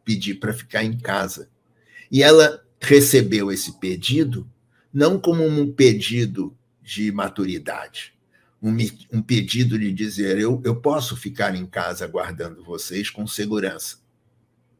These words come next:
Ela olhou esse pedido como uma rebeldia.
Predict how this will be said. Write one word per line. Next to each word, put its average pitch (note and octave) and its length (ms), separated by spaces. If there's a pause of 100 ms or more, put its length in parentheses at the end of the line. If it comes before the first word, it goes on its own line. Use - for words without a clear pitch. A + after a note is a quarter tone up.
(640)
Ela A2+ 560 (380)
olhou A2+ 420
esse G2 240
pedido G2 500
como G#2+ 240
uma G#2+ 200
rebeldia. G2+ 880